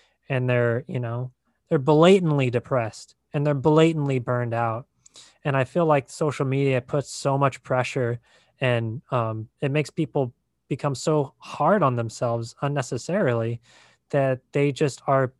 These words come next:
perpetually depressed because they, they feel like they're trying to reach this level, but it just continues to grow, right? So you gotta, you have to make a decision when to stop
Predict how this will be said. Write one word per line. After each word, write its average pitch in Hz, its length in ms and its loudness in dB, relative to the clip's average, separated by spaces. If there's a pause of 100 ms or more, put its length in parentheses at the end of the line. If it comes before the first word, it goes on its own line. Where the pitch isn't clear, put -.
perpetually 143 800 -2
depressed 135 580 -4
because 127 300 -4
they, 131 320 -4
they 131 120 -2
feel 143 240 -2
like 131 260 2
they're 127 120 -4
trying 139 240 -4
to 120 80 -2
reach 131 320 -2
this 127 240 -4
level, 127 400 0 (400)
but 139 140 0
it 127 140 -6 (220)
just - 240 -10
continues 147 500 -4
to - 140 -14
grow, 117 400 -2 (640)
right? 120 280 -4
So 143 220 -4
you 156 160 -4
gotta, 202 220 2
you 165 140 2
have 190 260 0
to 233 60 -2
make 185 180 0
a 165 60 0
decision 139 440 -4
when 113 120 -6
to 180 80 -14
stop - 400 -4